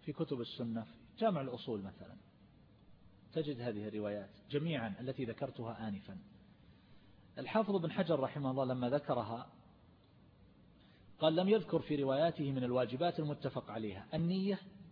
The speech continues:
والقعود الأخير"، هذه من المتفق عليه. ومن الأشياء المختلف فيها التشهد الأخير والصلاة على النبي صلى الله عليه وسلم في آخر الصلاة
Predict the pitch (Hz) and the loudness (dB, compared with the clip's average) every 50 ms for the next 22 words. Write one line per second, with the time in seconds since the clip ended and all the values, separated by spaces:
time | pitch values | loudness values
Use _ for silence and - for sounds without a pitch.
0 | - - - - - - - - - - 135 135 - - 135 120 131 135 139 139 | -20 -20 -20 -20 -20 -20 -20 -14 -4 -2 -2 0 0 0 0 2 2 2 0 -2
1 | - - - - - - - - - - - - - - - - - - - - | -4 -10 -20 -20 -20 -20 -20 -20 -20 -20 -20 -20 -20 -20 -20 -20 -20 -20 -20 -20
2 | - - - 135 120 110 107 - - 113 87 - - - - - - - - - | -20 -16 -12 -10 -8 -8 -8 -8 -8 -8 -8 -10 -12 -20 -20 -20 -20 -20 -20 -20
3 | - - - - - - - - - - - - - - - - - - - - | -20 -20 -20 -20 -20 -20 -20 -20 -20 -20 -20 -20 -20 -20 -20 -20 -20 -20 -20 -20
4 | - - - - - - - 139 151 151 147 147 143 143 139 - 170 - - - | -20 -20 -20 -20 -12 -4 0 2 2 2 2 0 0 -2 0 0 0 0 0 -2
5 | - 120 123 110 98 - - - - - - - - - - - - - - - | -2 -2 -4 -4 -4 -8 -10 -18 -20 -20 -20 -20 -20 -20 -20 -20 -20 -20 -20 -20
6 | - - - - - - - - - - - - 143 165 185 190 190 175 - - | -20 -20 -20 -20 -20 -20 -20 -20 -20 -16 -6 -2 0 2 4 4 2 2 2 4
7 | 226 214 202 190 160 - - 180 156 139 - - - 135 120 120 143 165 - - | 4 4 4 2 0 0 2 2 2 2 2 0 -2 -2 -2 -2 -4 -6 -10 -14
8 | - - - - - 135 - - - 139 - - 185 160 123 113 113 151 180 180 | -20 -20 -16 -12 -12 -12 -8 -4 -4 -4 -2 -2 -2 -2 -2 -2 0 0 0 0
9 | 175 - - - - - 143 131 120 117 113 - 127 98 82 - - - - - | 0 -4 -14 -18 -14 -10 -8 -8 -6 -8 -6 -6 -6 -6 -6 -8 -16 -20 -20 -20
10 | - - - - - - - - - - - - - - - - - - - - | -20 -20 -20 -20 -20 -20 -20 -20 -20 -20 -20 -20 -20 -20 -20 -20 -20 -20 -20 -20
11 | - - - - - - - - - - - - - - - - - - - - | -20 -20 -20 -20 -20 -20 -20 -20 -20 -20 -20 -20 -20 -20 -20 -20 -20 -20 -20 -16
12 | - - 139 131 - - 147 143 156 156 139 - 123 127 131 127 127 127 147 143 | -6 -2 -2 -2 0 2 4 4 6 4 4 2 2 0 2 2 2 0 -2 -2
13 | - - 123 120 123 139 135 123 117 117 113 - - 151 151 156 147 131 - 139 | -2 -2 -2 -2 0 0 0 2 0 -2 -2 -2 -4 -2 -2 -2 -2 -2 -4 -2
14 | 139 151 156 - - 127 120 - - 110 98 92 90 | 0 0 0 0 0 -2 -2 -4 -6 -6 -6 -6 -8